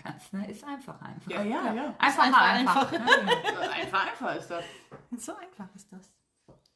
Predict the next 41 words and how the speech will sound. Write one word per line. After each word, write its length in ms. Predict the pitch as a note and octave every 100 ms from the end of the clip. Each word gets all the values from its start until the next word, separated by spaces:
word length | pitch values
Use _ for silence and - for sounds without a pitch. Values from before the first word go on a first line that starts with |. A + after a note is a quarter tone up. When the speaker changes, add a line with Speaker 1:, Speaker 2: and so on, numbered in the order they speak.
| _
Speaker 2:
Kompliziert 480 | - D#3 D#3+ - G3
ist 100 | F3
immer 220 | E3 D3+
scheiße. 400 | C3 - - _ _ _ _ _ _ _ _ _ _ _ A4+ - - - _ _ _
Speaker 3:
Ja. 260 | - F#3 - _ _
Speaker 1:
Ja, 240 | G3 F#3+ - - -
kann 120 | F3
man 120 | F3
sich 120 | E3+
auch 100 | E3
gar 80 | F3
nicht 100 | F3
merken, 260 | F#3 G3+ -
wenn 80 | -
das 120 | -
kompliziert 540 | D#3+ - - - D#3+
ist, 160 | - -
ne? 80 | F3
Speaker 2:
Nee, 240 | G3+ D#3+
kann 160 | - A#3+
man 100 | C#4+
sich 120 | D#3
auch 40 | D3+
Speaker 1:
Ja, 60 | E3
Speaker 2:
nicht. 100 | E3
Speaker 1:
nee. 160 | - _ _ _
Speaker 2:
Denkst 160 | C3+ C3
du 60 | D3
dir 60 |
sowas, 340 | D#3 D#3+ D#3+ _
was 120 | -
denn 80 | G3
hier 80 | A3+
Speaker 1:
Da 60 | G3
Speaker 2:
los? 80 | G3
Speaker 1:
brauchst 160 | A3
du 60 | A3
so 100 | G#3+
viele 220 | G#3+ G3
Eselsbrücken. 760 | F#3+ G#3 F#3 D#3 _ D#3+ - _ _ _ _ _
Speaker 2:
Ja. 260 | A#3+ F4+